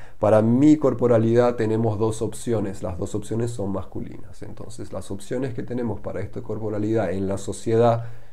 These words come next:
son estas. Esto es una propaganda, ¿no? Esto también es un medio de control y es un medio de crear una narrativa. Para tu corporalidad lo que tenemos es, son masculinidades, ¿no? El blanco y el negro, adentro de una masculinidad tenemos polaridades de lo masculino presentes para este cuerpo que fue asignado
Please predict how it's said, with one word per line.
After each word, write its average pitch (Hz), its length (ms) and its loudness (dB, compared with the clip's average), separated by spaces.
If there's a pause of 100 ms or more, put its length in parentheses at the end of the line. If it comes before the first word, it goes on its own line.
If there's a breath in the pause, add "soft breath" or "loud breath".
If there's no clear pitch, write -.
son 110 260 -2
estas. 95 540 -4 (260 soft breath)
Esto 123 240 0
es 131 80 0
una 123 160 4
propaganda, 98 800 2
¿no? 98 220 -2
Esto 117 260 -2
también 104 340 2
es 107 160 0
un 98 120 0
medio 101 220 2
de 104 80 0
control 120 460 0
y 120 40 2
es 113 120 -2
un 104 120 -2
medio 101 240 0
de 95 120 -2
crear 95 220 -4
una 90 260 -4
narrativa. 90 500 -8
Para 87 220 -8
tu - 200 -6
corporalidad 120 960 0 (540 loud breath)
lo 92 140 -4
que 92 120 -4
tenemos 107 460 -2
es, 98 140 -4
son 101 260 -4
masculinidades, - 1000 -8
¿no? 131 160 -6
El - 100 -8
blanco 120 360 0
y 127 60 -4
el 131 120 -4
negro, 135 380 -2
adentro 107 460 -4
de 85 80 -6
una 90 140 -8
masculinidad 113 720 -2
tenemos 98 340 -4
polaridades 90 680 -4
de 98 140 0
lo 101 160 -2
masculino 120 640 -2
presentes 101 500 -6
para 90 260 -2
este 98 260 -4
cuerpo 95 400 -6
que 107 80 -6
fue 113 240 -4
asignado 98 600 -4